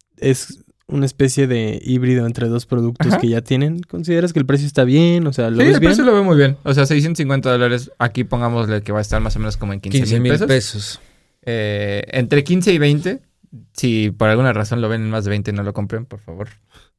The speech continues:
Speaker 2: Es demasiado dinero. Eh, pero para un precio, digamos, entre quince, diecisiete, lo veo muy,
Speaker 1: Bueno.
Speaker 2: muy bien.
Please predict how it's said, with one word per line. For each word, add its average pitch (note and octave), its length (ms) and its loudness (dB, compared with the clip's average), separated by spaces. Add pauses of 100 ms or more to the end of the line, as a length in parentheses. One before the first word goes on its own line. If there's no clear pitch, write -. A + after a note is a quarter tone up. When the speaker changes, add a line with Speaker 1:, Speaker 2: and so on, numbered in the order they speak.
Speaker 2:
Es - 280 -12
demasiado G2+ 360 -2
dinero. G2 300 -4 (560)
Eh, B2+ 340 2
pero C#3+ 280 4
para D3 240 2
un E3 100 -2
precio, E3 260 0
digamos, B2 320 0
entre G#2+ 300 -6
quince, C#3 600 -4
diecisiete, C3 920 0
lo A#2+ 160 -2
veo G#2+ 200 0
muy, A2 440 -4 (320)
Speaker 1:
Bueno. A3 220 0
Speaker 2:
muy D3 120 6
bien. C#3+ 260 2